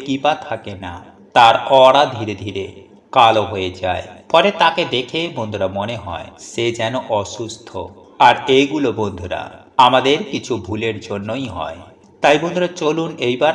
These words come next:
আমরা জেনে নিই যে এই সমস্যা থেকে আপনারা কিভাবে বেরোবেন। নাম্বার এক, প্রতিদিন হনুমান চালিসা পাঠ করলে বা মঙ্গলবার দিন কোনো হনুমানজির মন্দিরে গিয়ে হনুমানজির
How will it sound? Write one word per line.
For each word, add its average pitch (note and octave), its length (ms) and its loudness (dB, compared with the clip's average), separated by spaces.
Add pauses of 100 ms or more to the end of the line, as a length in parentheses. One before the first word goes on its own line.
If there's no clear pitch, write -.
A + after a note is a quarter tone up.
আমরা A#2+ 220 -2
জেনে G#2+ 380 -8
নিই E2+ 220 -14 (220)
যে - 160 -4 (140)
এই A#2+ 140 2
সমস্যা C3 580 -6
থেকে B2 360 -8
আপনারা G#2 800 -4
কিভাবে B2 560 0
বেরোবেন। F2+ 680 -4 (180)
নাম্বার D#3+ 380 4
এক, F#2 500 0
প্রতিদিন F3 520 4
হনুমান F3 580 0
চালিসা E3 520 -2
পাঠ A2+ 420 2
করলে F2+ 360 -4 (340)
বা C3 260 6
মঙ্গলবার E3 680 4
দিন F3+ 200 -2
কোনো A#2 240 0
হনুমানজির C#3 720 -4
মন্দিরে A#2 420 -4
গিয়ে F2 540 -8 (240)
হনুমানজির A#2+ 680 0